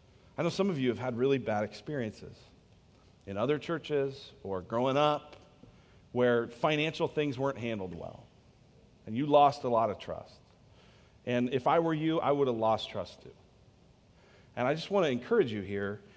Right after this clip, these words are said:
generosity is anchored in a commitment to the Lord.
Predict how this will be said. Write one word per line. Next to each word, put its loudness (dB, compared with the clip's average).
generosity -2
is -8
anchored -4
in -4
a -6
commitment -10
to -10
the -4
Lord. -6